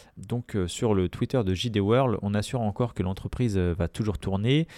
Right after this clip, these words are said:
qu'ils vont faire leur maximum pour en-, envoyer les commandes, et cetera, tant que possible. Et donc, le tant que possible souligne aussi le fait qu'on s-,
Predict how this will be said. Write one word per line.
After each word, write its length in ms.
qu'ils 140
vont 80
faire 240
leur 160
maximum 420
pour 120
en-, 260
envoyer 340
les 80
commandes, 400
et 60
cetera, 440
tant 160
que 60
possible. 480
Et 60
donc, 200
le 120
tant 240
que 80
possible 680
souligne 320
aussi 200
le 100
fait 220
qu'on 280
s-, 260